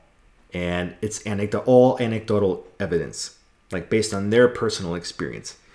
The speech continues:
which is really not a very good, if I was saying that there was a vaccine for covid nineteen and you asked me if it was safe and I said, "Oh, it was for me," but then I, I didn't try it on anyone else, like, would you take it?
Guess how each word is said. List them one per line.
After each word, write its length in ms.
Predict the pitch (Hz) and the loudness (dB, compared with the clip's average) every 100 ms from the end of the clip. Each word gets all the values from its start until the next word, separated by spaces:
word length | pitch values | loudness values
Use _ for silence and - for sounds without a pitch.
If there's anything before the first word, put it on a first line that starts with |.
| - - _ | -20 -20 _
which 120 | 113 | -6
is 160 | 117 110 | -4 -2
really 300 | 117 143 123 | 0 2 4
not 360 | 104 101 92 - _ _ _ _ | 2 0 -4 -10 _ _ _ _
a 120 | - | -10
very 340 | 101 101 110 101 | -6 0 2 2
good, 340 | 92 113 - - | 2 0 0 -8
if 120 | - 139 | -2 6
I 60 | |
was 180 | 143 139 | 8 8
saying 360 | 131 120 117 104 | 6 0 -2 -4
that 160 | 110 | -4
there 140 | 110 107 | 2 2
was 120 | 104 | 2
a 60 | 101 | -2
vaccine 380 | 104 98 113 | -4 -4 -6
for 100 | 98 | -4
covid 300 | 104 110 98 | -4 -2 -2
nineteen 640 | 87 90 92 - 95 87 82 - - - | -2 -4 -6 -6 -6 -6 -8 -14 -20 -8
and 120 | 101 | -4
you 100 | 107 | 0
asked 240 | 120 123 | 0 -2
me 80 | 110 | -4
if 140 | 98 | -4
it 80 | 120 | -4
was 180 | - - | -4 -2
safe 320 | 113 87 - | -2 -2 -4
and 100 | 90 | -6
I 100 | 107 | -4
said, 300 | 113 104 92 - - - - | -4 -4 -4 -8 -20 -20 -6
"Oh, 220 | 113 113 | 0 2
it 20 | |
was 260 | 123 123 - | 2 2 0
for 180 | - 107 | -2 0
me," 420 | 120 135 113 110 - - _ _ | 2 2 0 -6 -18 -20 _ _
but 140 | - 113 | -8 -2
then 120 | 117 | 0
I, 200 | 107 - | 0 -4
I 120 | 95 | -4
didn't 400 | 107 113 110 - | -2 -2 -4 -10
try 220 | - 117 113 | -6 0 0
it 120 | - | -2
on 140 | 101 - | -6 -4
anyone 320 | 135 131 123 | -2 0 0
else, 380 | 110 113 - - | -2 -4 -6 -6
like, 160 | 104 98 | -6 -2
would 120 | 117 | -2
you 60 | 160 | -2
take 340 | - 95 - | -6 -10 -4
it? 200 | 165 143 | -4 -4